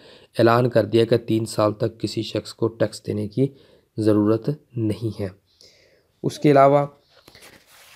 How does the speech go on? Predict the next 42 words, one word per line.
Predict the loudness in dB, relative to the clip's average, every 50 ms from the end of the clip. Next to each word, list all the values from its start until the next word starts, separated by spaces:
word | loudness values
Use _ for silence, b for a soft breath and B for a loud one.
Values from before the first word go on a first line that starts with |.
| _ -20 B B B B B B _
پھر | 2 2 2 4 2
افغانستان | -2 -2 2 2 2 2 2 0 -2 -2 0 2 2 2 0
سے | 0 -2 -2 -2 -2 -4 -10 _ _ _
جو | -10 0 2 4 4
انویژن | 4 2 2 0 2 2 2 2
ہو | 2 2 2
رہی | 2 2 0 0 -2
تھی، | -8 -8 -8 -10 -18 -20 -20 -20 -20 -20 -20 -18 -16 -10 -4 -4 -4 -4 -4 _ _ _ -4 -4
اب | -4 -4 -4 -4
افغانستان | -4 -4 -2 2 2 2 4 2 2 0 0 0 0 0 -2
سے | -2 -2 0
جو | 2 2 0 0 0 -2
انویژن | -2 0 0 2 2 2 2 2
ہوئی | 2 0 0 -2
تھی، | -4 -6 -6 -6 -6 B B B B B B -8 0
وہ | 2 2 2 2 0
اس | -6 -8 -4
کو | 0 2 4
روکنے | 4 4 2 2 0 -2 0
کے | 0 0
لیے، | 0 0
مراٹھا | 2 2 0 0 0 -2 -4 -6 -4
کے | -2 -4 -6
فیکٹر | -4 -6 -10 -6 -6 -6 -6
کو | -4 -2 0
روکنے | 0 0 0 -2 -4 -4 -4
کے | -2 -2
لیے | -2 0 -2 -2 -4 -6
احمد | -8 -4 -4 -4 -6
شاہ | -6 -6 -4 -4 -4
درانی | -2 0 0 0 0 0 -2 -2 -2
یا | -4
احمد | -4 -4 -4 -6 -6
شاہ | -6 -8 -8 -8
ابدالی | -10 -20 _ _ 0 0 2 2 0
جس | -2 -4 -10 -6
کو | -6 -6
کہتے | -4 -4 -6 -4 -4 -6
ہیں، | -6 -6 -8 b b b b b b b _
وہ | 2 6 6 8
آگے | 6 6 4 2 2
بڑھا۔ | 2 0 -4 -6 -6